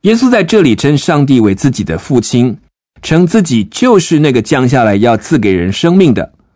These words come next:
可是大家不是都活着吗？那这个活着的生命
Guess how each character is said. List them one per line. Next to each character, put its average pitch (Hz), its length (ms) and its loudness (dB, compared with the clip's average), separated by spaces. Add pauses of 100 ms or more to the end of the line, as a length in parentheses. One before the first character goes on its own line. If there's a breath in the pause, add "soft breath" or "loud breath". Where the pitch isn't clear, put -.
(300 soft breath)
可 - 140 0
是 233 200 -2
大 233 160 0
家 233 160 2
不 190 120 2
是 233 240 0
都 240 300 -2
活 - 320 0
着 185 140 0
吗？ 160 340 0 (280)
那 214 320 0 (180)
这 277 140 0
个 240 80 2
活 - 180 0
着 170 140 2
的 170 100 2
生 180 240 0
命 175 280 2